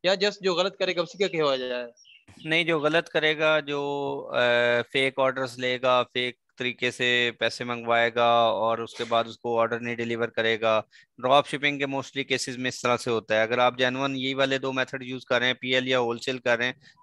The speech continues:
Speaker 2: फिर मसला नहीं है, उसमें Amazon आपको कुछ नहीं पकड़ेगा। जहाँ पर भी आपने फेक ट्रैकिंग, फेक चीज़ें डालनी होती हैं, वो ड्रॉप शिपिंग के mostly केसेस में होती है और उसमें जाके आपकी ब्लॉकेज आती है।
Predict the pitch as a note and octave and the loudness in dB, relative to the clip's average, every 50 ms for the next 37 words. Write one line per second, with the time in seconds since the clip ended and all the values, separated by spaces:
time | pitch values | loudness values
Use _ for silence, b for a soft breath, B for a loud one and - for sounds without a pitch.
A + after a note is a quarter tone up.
0 | - - C3+ C3+ C3+ B2+ - - C3 B2 A#2+ A#2 G#2+ G#2 G#2 G2+ G#2 G#2 A2 - | -10 -8 -4 -4 -4 -4 -2 0 0 0 0 0 -2 -4 -4 -6 -6 -8 -8 -8
1 | - B2 B2 A#2+ A#2 A#2 A#2 A2+ A#2 A#2 A#2 A#2 A2+ A2+ - B2 A#2 A2 G#2 - | -4 0 0 2 2 0 0 0 0 0 0 0 -2 -2 -4 -8 -10 -10 -12 -10
2 | - A2 G#2+ G2 G2 F#2+ F#2+ F#2 F#2+ F#2+ F#2 B B B B B B - A#2+ B2 | -8 -8 -8 -6 -6 -6 -4 -4 -4 -4 -6 B B B B B B -2 0 2
3 | C3 C#3+ D3+ D3 - D#3+ D3+ D3+ D#3+ D#3+ D3+ D3 C#3+ D3+ D3 - - D3 C#3+ C#3+ | 2 2 2 2 0 0 0 2 2 4 2 2 2 -2 -2 0 2 2 2 2
4 | - - - C#3+ C3+ C3 - C#3+ C#3 C#3 C3 - C#3 C#3 C3+ - - C#3+ C3 C3+ | 0 0 2 2 2 2 0 -2 -4 -4 -4 -2 -2 -2 -2 -4 -6 -8 -6 -4
5 | C#3 C3 C3 C3 B2+ B2+ B2+ C3 C3 B2+ A#2 - B2+ B2+ C3 C3 B2+ B2 A#2+ B2+ | 0 2 2 2 2 0 -4 -6 -6 -8 -8 -6 -4 0 0 0 0 0 -2 -2
6 | B2 B2 A#2+ A#2+ A2+ - - B2 C3 C3 B2+ B2+ B2+ B2 B2 B2 - - B2+ A#2+ | 0 0 0 0 0 -4 -6 -6 -6 -4 -4 -4 -6 -4 -6 -8 -6 -4 -6 -2
7 | - B2 A#2 - - A#2+ A#2 B2 B2 A2+ G#2 - - A#2+ A#2+ A#2+ A#2+ A#2 A#2 A#2 | -2 -2 -2 -2 -4 -6 -4 -2 -2 -2 -2 -2 -2 2 4 4 4 4 2 0
8 | A2 - - B2 B2 A#2+ A#2 A2+ A2 G#2+ G2+ A2 G#2+ - _ - G#2+ G#2+ G#2 G2+ | -4 -8 -6 -6 -4 0 2 2 2 2 2 0 -2 -2 _ -10 -8 -6 -4 -4
9 | - - G#2 G2+ G2+ F#2+ - _ G2+ G2+ G#2 | -4 -6 -6 -6 -6 -6 -6 _ -10 -10 -10